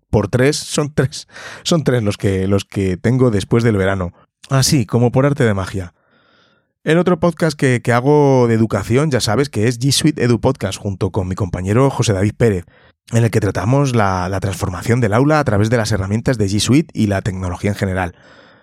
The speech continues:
Por cierto, si no has escuchado el podcast que tiene José David Pérez, Innovación Educativa, te lo recomiendo encarecidamente. Si te gusta Píldoras de Educación, estoy seguro que este te va a encantar. Y el tercer podcast que tengo, que, que no es de educación, sino, mm, de productividad,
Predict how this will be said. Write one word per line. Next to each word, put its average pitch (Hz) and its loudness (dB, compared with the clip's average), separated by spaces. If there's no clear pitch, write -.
Por 98 0
cierto, 131 0
si 98 -4
no 95 0
has 107 0
escuchado 120 0
el 107 0
podcast 117 -2
que 104 -2
tiene 110 0
José 101 -4
David 95 -2
Pérez, 143 2
Innovación 110 2
Educativa, 113 0
te 113 2
lo 101 2
recomiendo 98 0
encarecidamente. 98 -2
Si 98 -2
te 92 2
gusta 117 0
Píldoras 135 2
de 113 -2
Educación, 131 -2
estoy 101 -2
seguro 110 2
que 107 -4
este 156 0
te 98 -8
va 101 -6
a 101 -4
encantar. 95 -8
Y 160 0
el 175 2
tercer 185 0
podcast 196 0
que 156 0
tengo, 175 2
que, 104 -2
que 95 -4
no 120 2
es 123 2
de 110 4
educación, 135 0
sino, 104 -2
mm, 95 -6
de 98 -2
productividad, 95 0